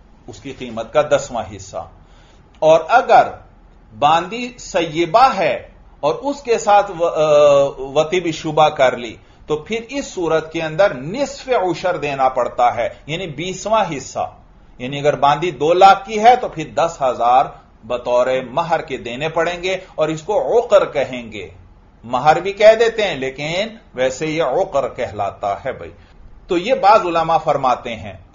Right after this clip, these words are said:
कि बाकिरा बांदी में उशर और सय्यबा में निस्फ उशर, लेकिन, अ, मुहशी हजरात फरमाते हैं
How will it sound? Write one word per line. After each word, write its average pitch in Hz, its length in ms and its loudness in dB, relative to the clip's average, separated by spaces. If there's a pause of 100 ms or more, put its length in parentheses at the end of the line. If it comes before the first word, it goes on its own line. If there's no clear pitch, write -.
कि 139 120 -4
बाकिरा 139 520 0
बांदी 151 400 -2
में 156 160 -8
उशर 156 460 2
और 147 580 2
सय्यबा 135 580 -2
में 151 380 -8
निस्फ 180 320 -8
उशर, 131 540 -2 (200)
लेकिन, 185 440 -4
अ, 180 60 -14 (640)
मुहशी 190 440 -2
हजरात 170 440 4
फरमाते 143 500 0
हैं 160 200 -6